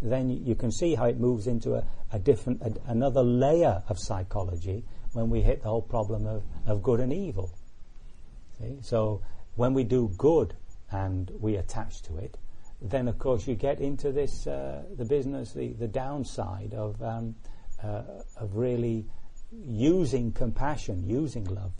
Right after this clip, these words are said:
using sympathetic joy in order to make yourself happy. So when the other person, for instance, doesn't appreciate what you've done, then you feel hurt, you feel broken, you feel,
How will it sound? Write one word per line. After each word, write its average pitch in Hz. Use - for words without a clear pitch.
using 139
sympathetic 101
joy 92
in 117
order 127
to 120
make 131
yourself 131
happy. 117
So 117
when 139
the 131
other 120
person, 113
for -
instance, 107
doesn't 123
appreciate 131
what 98
you've 85
done, 95
then 110
you 101
feel 92
hurt, 143
you 95
feel 90
broken, 120
you -
feel, 113